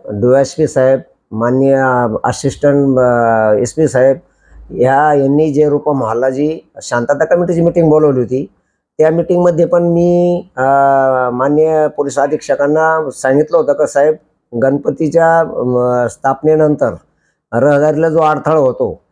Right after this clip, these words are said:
तुम्ही जिथं मंडप टाकणार आहे, गणपती बसणार आहे, त्याच्या बाजूला जे रोडला ते मोकार जनावरं, मोकाट कुत्रे,"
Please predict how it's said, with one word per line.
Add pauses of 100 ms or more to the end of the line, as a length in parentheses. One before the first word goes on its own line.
(260)
तुम्ही
जिथं
मंडप
टाकणार
आहे,
गणपती
बसणार
आहे,
त्याच्या
बाजूला
जे
रोडला
ते
मोकार
जनावरं, (260)
मोकाट (160)
कुत्रे,"